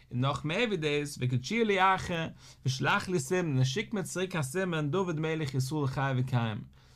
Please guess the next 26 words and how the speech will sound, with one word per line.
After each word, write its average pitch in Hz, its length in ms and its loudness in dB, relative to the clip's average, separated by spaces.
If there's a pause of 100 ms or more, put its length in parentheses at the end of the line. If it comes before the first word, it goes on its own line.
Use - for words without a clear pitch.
(160)
דוד 202 180 4
המלך 180 400 0
ציגלעכן 147 520 -2
צו 117 140 -2
דער 110 100 -2
לבנה. 139 440 0 (540)
דאס 226 160 2
זאל 214 100 4
זיין 175 300 2
דער 147 80 -2
סימן, 170 420 -2 (100)
איך - 80 -8
וויל 123 160 0
הערן 208 200 0
דעם 190 200 0
פסוק, 190 520 -2
אז 127 280 0
דו 123 60 0
מקדש 143 440 -2
געווען 120 180 2
דעם 117 100 0
חודש. - 580 -8 (440)
אדער 110 160 -2
אנדערע 175 160 -4
וועלן 175 140 -4
זאגן, 156 380 -4